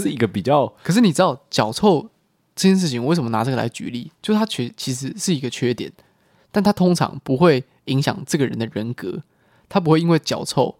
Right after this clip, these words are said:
Speaker 2: 而变成一个道德很差的人。脚臭不是说谎，
Speaker 1: 啊。
Speaker 2: 脚臭不是耍小聪明，脚臭不是爱迟到。
Speaker 1: 可是脚臭有可能很难改啊。
Speaker 2: 对啊，可是那就不会是一个交朋友的时候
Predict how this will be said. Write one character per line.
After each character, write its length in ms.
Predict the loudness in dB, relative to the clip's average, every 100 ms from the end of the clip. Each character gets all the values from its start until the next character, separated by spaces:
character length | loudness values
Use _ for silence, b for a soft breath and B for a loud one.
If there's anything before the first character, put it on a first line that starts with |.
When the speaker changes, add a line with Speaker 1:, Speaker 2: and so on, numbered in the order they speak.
| _
Speaker 2:
而 100 | -2
变 160 | 0
成 80 | 0
一 60 | -2
个 100 | -2
道 160 | -2
德 220 | -2 -4 -8
很 100 | -8
差 220 | -2 -2
的 100 | -2
人。 140 | -10 b b b b
脚 180 | 0 2
臭 160 | 4
不 160 | 2 4
是 140 | 2
说 340 | 0 4 4 4
谎， 200 | 0 -8
Speaker 1:
啊。 60 | -12 b b b b
Speaker 2:
脚 180 | 0 0
臭 180 | 2
不 140 | 2 0
是 240 | -2 -2
耍 300 | -2 -4 -2
小 200 | -4 -6
聪 240 | -4 -4 -4
明， 240 | -8 -12 -4
脚 160 | -2
臭 180 | 0 0
不 140 | -2
是 80 | -4
爱 220 | -4 -4 -4
迟 300 | -8 -12 -4
到。 240 | -2 -2 -6 _ _ _
Speaker 1:
可 140 | -6
是 80 | -2
脚 180 | 0 0
臭 220 | 2 2
有 100 | 2
可 140 | -2
能 120 | -6 -8
很 140 | -10
难 180 | -10 -10
改 140 | -12 -14 -18
啊。 40 | -20 _ _ B B B B B B B -20 _
Speaker 2:
对 80 | 2
啊， 120 | 2
可 140 | 4 4
是 100 | 4
那 80 | 4
就 120 | 2
不 220 | 2 -2
会 240 | 2 2 2
是 180 | 2
一 180 | -2 -2
个 200 | -4 -6
交 280 | -6 0 0
朋 200 | 0 -2
友 120 | -2
的 80 | -4
时 140 | -2
候 120 | -2